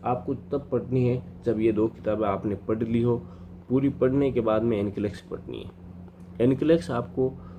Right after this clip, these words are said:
सबसे पहले एनक्लेक्स की आपको क्वेश्चन सॉल्व करने, अगर आपके पास टाइम कम है तो क्वेश्चन भी सॉल्व कर सकते हो। अगर आपके पास क्वेश्चन सॉल्व करने के बाद में भी टाइम बचता है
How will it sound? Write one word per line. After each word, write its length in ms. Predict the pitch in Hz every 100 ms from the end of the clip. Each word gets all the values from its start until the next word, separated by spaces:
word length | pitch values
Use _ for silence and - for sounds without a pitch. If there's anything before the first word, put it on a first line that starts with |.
| - - - - -
सबसे 260 | 151 139 143
पहले 300 | 123 123 123 120
एनक्लेक्स 460 | 120 117 120 123
की 240 | - 123 117 - -
आपको 340 | 92 90 104
क्वेश्चन 360 | - 131 127 143
सॉल्व 260 | 135 135 127
करने, 260 | 123 131
अगर 200 | 120 117
आपके 300 | 113 - 95
पास 200 | 110 120 -
टाइम 200 | 107 113
कम 240 | 117 117
है 80 | 107
तो 160 | - 135 - -
क्वेश्चन 320 | 113 123 120
भी 80 | 120
सॉल्व 240 | 120 113
कर 120 | 113 -
सकते 320 | 120 - 120
हो। 120 | 107 - - - - - - - - -
अगर 220 | 135 143
आपके 280 | 131 - 127
पास 300 | 113 123 -
क्वेश्चन 260 | 127 135
सॉल्व 260 | 123 123 117
करने 300 | 113 110 113
के 60 | 107
बाद 260 | 98 104
में 120 | 117 117
भी 80 | 113
टाइम 300 | 104 110 104
बचता 380 | 104 - 127
है 200 | 104 120